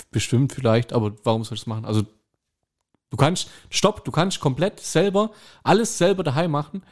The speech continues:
und kannst zum Beispiel nur zum Brennen dorthin. Kannst du auch machen, ja. Ja, wenn sich jemand das Equipment nicht kaufen will, ich meine, das kostet ja auch, ein Rie-,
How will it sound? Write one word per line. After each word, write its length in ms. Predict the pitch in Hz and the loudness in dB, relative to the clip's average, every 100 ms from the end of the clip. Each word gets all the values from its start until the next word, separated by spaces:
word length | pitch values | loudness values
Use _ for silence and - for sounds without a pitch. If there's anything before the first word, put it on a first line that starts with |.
| - | -4
und 100 | 131 | 2
kannst 240 | 143 143 | 4 2
zum 160 | - 127 | -2 -4
Beispiel 320 | 127 120 117 | -4 -4 -4
nur 160 | 127 165 | -4 -2
zum 160 | 139 | -4
Brennen 260 | 113 175 175 | -4 -4 -2
dorthin. 340 | 117 - 113 _ _ _ _ _ _ _ - | -6 -8 -14 _ _ _ _ _ _ _ -4
Kannst 180 | 131 139 | -2 0
du 40 | |
auch 40 | |
machen, 240 | 131 113 107 | 0 0 -2
ja. 100 | 135 _ _ _ 107 101 _ - - - - _ _ _ _ _ _ - | -6 _ _ _ -20 -20 _ -20 -20 -20 -20 _ _ _ _ _ _ -12
Ja, 140 | - 135 | -4 2
wenn 140 | 170 | 2
sich 160 | 170 139 | 2 2
jemand 200 | 139 123 | 4 2
das 120 | 120 | 0
Equipment 340 | 107 160 165 | -2 -2 -2
nicht 120 | 117 - | -6 -2
kaufen 300 | 139 190 185 | -2 0 -2
will, 140 | 175 | -2
ich 160 | 123 117 | -2 -2
meine, 120 | 120 | -2
das 100 | - | -2
kostet 160 | 135 | -4
ja 60 | 127 | -2
auch, 40 | |
ein 80 | 147 | -2
Rie-, 180 | 113 113 | -4 -6